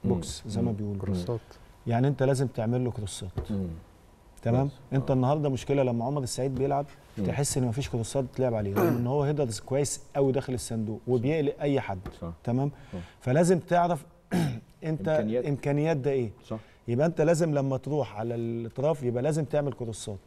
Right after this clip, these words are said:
Speaker 1: مم.
Speaker 2: والكروسات دي ما يبقاش عمر السعيد لوحده، لان انت عندك مشكله هنا. لو هو لوحده فهيتمسك سهل قوي، لانه
Speaker 1: مم.
Speaker 2: هيتمسك بواحد ويتغطى بالتاني والتالت.
Speaker 1: صح.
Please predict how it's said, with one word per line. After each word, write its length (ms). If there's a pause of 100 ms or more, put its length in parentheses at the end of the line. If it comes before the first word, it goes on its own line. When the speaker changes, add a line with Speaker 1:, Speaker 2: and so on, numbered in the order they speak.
(340)
Speaker 1:
مم. 60
Speaker 2:
والكروسات 480
دي 180
ما 120
يبقاش 260
عمر 180
السعيد 340
لوحده، 260 (200)
لان 200
انت 180
عندك 320
مشكله 440
هنا. 120 (580)
لو 180
هو 260
لوحده 460
فهيتمسك 540
سهل 280
قوي، 220
لانه 240
Speaker 1:
مم. 60
Speaker 2:
هيتمسك 340
بواحد 360
ويتغطى 340
بالتاني 320
والتالت. 420 (180)
Speaker 1:
صح. 80